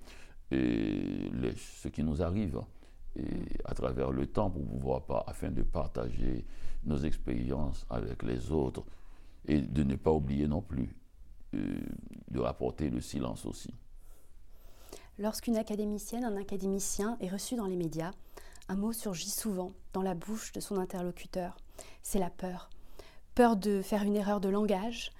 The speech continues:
Speaker 2: face au système que l'Académie représente, cette peur de mal dire qui gangrène l'expression. Pourquoi craint-on le mal parler devant une institution qui se nourrit de l'utilisation du langage autant qu'elle le cristallise ?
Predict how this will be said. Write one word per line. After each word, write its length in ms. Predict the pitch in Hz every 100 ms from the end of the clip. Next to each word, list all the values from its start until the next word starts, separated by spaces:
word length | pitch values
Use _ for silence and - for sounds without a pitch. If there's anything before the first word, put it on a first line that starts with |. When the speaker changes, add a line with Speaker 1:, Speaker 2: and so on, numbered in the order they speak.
| - - -
Speaker 2:
face 320 | - 196 196
au 40 | 190
système 500 | 214 - 190 226 233
que 100 | 180
l'Académie 480 | 180 196 190 190
représente, 640 | 185 190 190 175 185 247 - 165 - - - -
cette 320 | - 202 -
peur 160 | 247
de 100 | 220
mal 240 | 202 196 196
dire 300 | 180 226 233
qui 140 | 208
gangrène 560 | 214 220 208 208 214 202
l'expression. 640 | 196 - 202 - - 202 - - - - - - - -
Pourquoi 320 | 233 - 285
craint-on 460 | - 240 233 277
le 120 | 226 196
mal 320 | 208 220 214
parler 520 | - 208 208 226 226 -
devant 280 | 196 208 214
une 180 | 196 202
institution 800 | 226 - - 226 220 202 - 233
qui 120 | 208
se 160 | - 202
nourrit 460 | 214 254 269 285
de 80 | 214
l'utilisation 840 | 208 202 - 202 208 202 - 240
du 160 | 196 190
langage 460 | 202 202 220 220
autant 220 | 208 214 214
qu'elle 200 | 208 190
le 80 |
cristallise ? 680 | 202 202 - 208 220 262 226